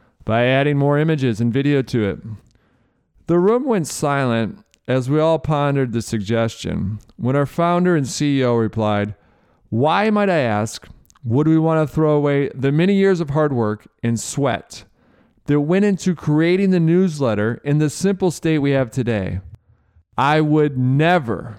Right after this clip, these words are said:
want to burden our readers with the complexity you suggest." Stepping into discomfort. Whether it's helping a stranger,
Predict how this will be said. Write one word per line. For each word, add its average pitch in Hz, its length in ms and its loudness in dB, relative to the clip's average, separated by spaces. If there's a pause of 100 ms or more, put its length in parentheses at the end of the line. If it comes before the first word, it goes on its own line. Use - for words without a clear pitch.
(140)
want 120 540 0
to 131 180 0
burden 117 580 0 (260)
our 123 160 2
readers 123 720 0 (100)
with 120 220 -2
the 131 100 -2
complexity 117 1000 -2
you 127 240 0
suggest." 104 800 -6 (720)
Stepping 160 580 -2
into 131 300 -4
discomfort. 120 640 -4 (840)
Whether 156 280 2
it's 151 100 -2
helping 175 340 0
a 185 60 0
stranger, 135 640 -2